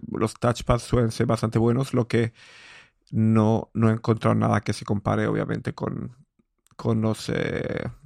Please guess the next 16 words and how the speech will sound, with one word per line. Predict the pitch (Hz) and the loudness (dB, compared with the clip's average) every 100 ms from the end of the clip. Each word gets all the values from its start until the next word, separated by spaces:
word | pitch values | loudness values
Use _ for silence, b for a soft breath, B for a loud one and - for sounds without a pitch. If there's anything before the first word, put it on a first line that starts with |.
| - _ | -20 _
con | - 117 | -4 0
los | 117 110 | 0 0
MacBooks, | 113 110 123 104 - - 123 | 0 0 -2 -4 -8 -10 -6
eh, | 120 | -4
con | 113 | -2
el | 110 | 0
MacBook | 110 101 117 - | 0 0 -2 -2
Air, | 110 | -4
por | 123 | -2
ejemplo, | 107 104 104 | -4 -2 -2
que | 107 | -2
tengo. | 110 113 | -2 -2
No | 107 110 | -2 -2
sé, | 110 113 110 B B B B _ | -2 0 -2 B B B B _
eh, | - 107 104 - - | 0 0 -2 -10 -2
Apple | 113 113 120 120 | 2 4 4 2